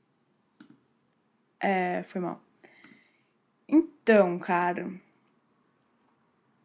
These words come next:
essa, quando eu tava colocando o podcast no iTunes, yay! É,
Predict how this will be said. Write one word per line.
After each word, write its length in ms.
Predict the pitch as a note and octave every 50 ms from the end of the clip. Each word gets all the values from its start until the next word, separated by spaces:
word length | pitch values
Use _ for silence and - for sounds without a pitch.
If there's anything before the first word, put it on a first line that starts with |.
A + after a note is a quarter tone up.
| _ _ - - - -
essa, 800 | G#3+ G#3+ G#3 A3 A3 - - A#3 A#3 A#3 A3+ A3 G#3 F#3+ - -
quando 180 | - A#3 A3+ A3
eu 100 | A3+ A3+
tava 800 | A#3+ A3+ A3 A3 A#3 A#3+ B3 B3 A#3 A3+ G#3 G3 F#3 E3+ E3+ - -
colocando 800 | - A3 G#3 G3+ G3+ - G#3+ G3+ G3+ F#3+ F#3+ F#3+ F#3 F3 - -
o 80 | - G3+
podcast 880 | - - F#3+ F#3 - - - F#3+ F3 F3 E3+ F3 - - - - -
no 180 | F3+ F#3 F3+ F3+
iTunes, 800 | E3+ E3 E3 - A3 A#3 B3+ B3 G#3+ F3 F3 - - - - - - - - _ _ - - - - - - - - - - _ _ _ _ -
yay! 1040 | D#4+ F#4 G4+ G4+ G4+ G4+ G4+ G4+ G4+ G4 G4 F#4+ F#4+ F#4+ F4+ F4 F4 E4+ D#4+ D4+ - - - - _ _ _ _ _ - -
É, 1040 | - G3+ G3 F#3+ F#3+ F#3+ F#3+ F#3+ F#3+ F#3 F#3 F#3 F#3 F#3 F#3 F#3 F#3 F#3 F3+ F3+ -